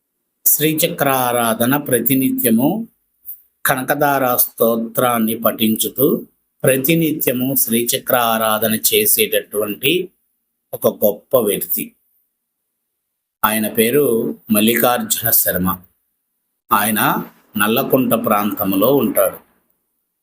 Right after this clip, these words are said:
ఆ స్వామి దివ్యమైనటువంటి పాదపద్మాలని నేను పట్టుకొని నమస్కరించాను. ఎందుకంటే ఆయన వెతుక్కుంటూ నా దగ్గరికి వచ్చారు.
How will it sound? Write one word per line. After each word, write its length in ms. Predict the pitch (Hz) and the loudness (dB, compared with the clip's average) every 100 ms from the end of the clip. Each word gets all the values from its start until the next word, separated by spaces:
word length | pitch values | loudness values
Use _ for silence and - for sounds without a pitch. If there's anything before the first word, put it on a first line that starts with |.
| 110 | -2
ఆ 120 | 110 | 0
స్వామి 920 | - - 107 131 147 113 107 113 135 - - _ _ _ _ _ - | 0 0 2 2 2 0 0 0 0 -2 -6 _ _ _ _ _ -20
దివ్యమైనటువంటి 1800 | - 120 120 117 147 165 160 143 131 120 135 123 117 113 143 113 117 135 - - | -6 2 2 4 2 2 2 0 0 -2 0 2 2 2 2 2 0 -2 -6 0
పాదపద్మాలని 1120 | 104 123 135 131 120 113 117 120 117 113 127 | 2 4 2 2 0 2 2 4 2 2 2
నేను 280 | 156 120 113 | 2 2 0
పట్టుకొని 580 | 110 95 107 - 113 151 | 0 0 -2 0 2 2
నమస్కరించాను. 880 | 117 113 - 120 101 - - 92 87 _ _ _ _ _ _ _ _ - | 2 2 0 -2 -4 -8 -6 -6 -6 _ _ _ _ _ _ _ _ -2
ఎందుకంటే 600 | 113 120 127 131 113 143 | 0 0 0 0 0 -2
ఆయన 480 | - 104 117 131 120 | 0 0 2 2 2
వెతుక్కుంటూ 720 | 107 113 143 - 156 139 143 | 2 2 0 0 0 2 2
నా 200 | 139 117 | 0 0
దగ్గరికి 480 | 107 - 120 117 104 | -2 -2 -4 -2 -4
వచ్చారు. 420 | 98 - 92 | -2 -4 -4